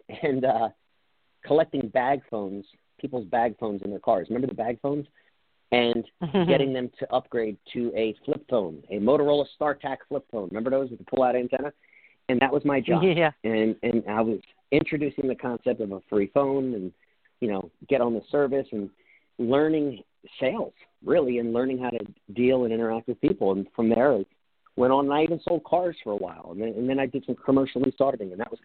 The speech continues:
Speaker 1: kinda my first experience in the real estate niche back, oh, my God, that must have been nineteen ninety-five,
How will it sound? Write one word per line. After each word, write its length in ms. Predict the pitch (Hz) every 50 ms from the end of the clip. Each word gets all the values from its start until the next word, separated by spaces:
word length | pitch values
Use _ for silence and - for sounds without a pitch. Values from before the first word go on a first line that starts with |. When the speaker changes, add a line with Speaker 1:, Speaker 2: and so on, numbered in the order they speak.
| -
Speaker 1:
kinda 160 | - 139 139 135
my 140 | 127 120 - -
first 240 | 123 120 117 -
experience 400 | 110 - _ - 120 113 110 107 -
in 60 | 107
the 60 | 98 98
real 160 | 127 143 131
estate 300 | - _ 101 101 - -
niche 140 | 98 92 - - - - - _ _ _ _ _ _ _ _ _ _ _ _ _ -
back, 240 | 123 117 110 - - - - - - _ _ _ _ _ _ _ -
oh, 100 | 113 120
my 160 | 90 78 78
God, 240 | - 107 107 101 -
that 120 | 113 95 101
must 160 | - 95 -
have 80 | 101
been 100 | 92 98 95
nineteen 440 | 104 113 113 - - - 117 113 107
ninety-five, 680 | 107 110 113 104 92 - _ 95 92 104 127 131 110